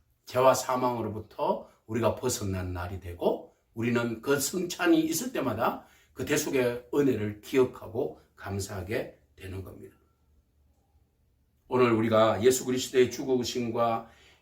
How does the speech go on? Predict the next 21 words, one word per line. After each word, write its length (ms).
희생하심의 580
그 60
놀라운 500
은혜를 680
다시 280
한 120
번 160
더 380
이 40
사순절 760
지나고 460
고난주간에 840
우리가 180
다시 240
한 140
번 180
더 260
의미를 520
가슴에 340
새기기를 500
축복합니다. 600